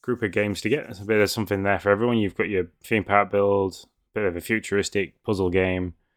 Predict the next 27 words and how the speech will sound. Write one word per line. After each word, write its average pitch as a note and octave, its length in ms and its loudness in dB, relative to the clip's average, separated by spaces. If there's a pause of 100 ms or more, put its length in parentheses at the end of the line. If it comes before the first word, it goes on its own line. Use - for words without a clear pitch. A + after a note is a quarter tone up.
(440)
um, F2 360 -4
a F#2 60 -8
hack - 220 -2
and G2+ 80 0
slash G2 380 0
dungeon F#2+ 380 0
crawler, F#2 600 0 (160)
and G2 140 -2
then G2+ 800 -6 (160)
Beasts B2 240 -2
of G#2+ 140 2
Marvilla G#2+ 380 2
Islands, A2+ 360 -2
which - 220 -10
sounds, G2+ 500 -6 (1500)
sounds A#2+ 240 -8
very A#2+ 240 2
different, G2+ 480 -2 (480)
but, F#2 500 -2
uh, F2+ 200 2 (580)
could B2 140 -4
all B2+ 100 2
be A2 80 2
worth G2+ 260 4
a G2+ 40 -4
good F#2+ 160 0
go. C#3+ 180 0